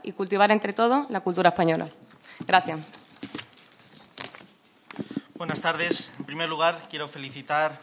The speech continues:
Speaker 2: al ministro también por su nombramiento y me gustaría que lo hiciera extensible a todo su equipo. Le deseo muchos aciertos en sus, eh, decisiones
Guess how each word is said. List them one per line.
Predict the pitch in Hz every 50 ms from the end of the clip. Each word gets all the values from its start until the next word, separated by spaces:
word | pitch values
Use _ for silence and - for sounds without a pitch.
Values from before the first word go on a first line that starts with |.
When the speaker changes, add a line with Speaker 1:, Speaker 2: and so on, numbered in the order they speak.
| - 120
Speaker 2:
al | 120
ministro | 127 131 143 143 143 - - 147
también | - 127 135 135 139 160 165 160
por | 143 147 123
su | - 143
nombramiento | 143 135 131 135 135 156 165 156 147
y | 165 160
me | 151
gustaría | 147 151 143 - 160 156 160 151
que | 151
lo | 151 147
hiciera | 143 170 175 160 143 135 - - - - _ _ _ _ -
extensible | 156 156 - 175 151 151 151 - 208 208 185 170 175 180 185 180 - - - - - - -
a | - 139 143 143 143 143
todo | 156 156 147 143
su | - -
equipo. | 135 - 117 110 101 120 123
Le | 123 131 139
deseo | 135 135 - 165 160
muchos | 160 160 151 - 160 143 151
aciertos | 139 - 185 196 202 190 - 196 208 214 - -
en | 160 147
sus, | - - 151 143 139 135 - - - -
eh, | 127 123 123 120 113 117 120 120
decisiones | 127 - - 139 - 180 175 170 170 180 180 -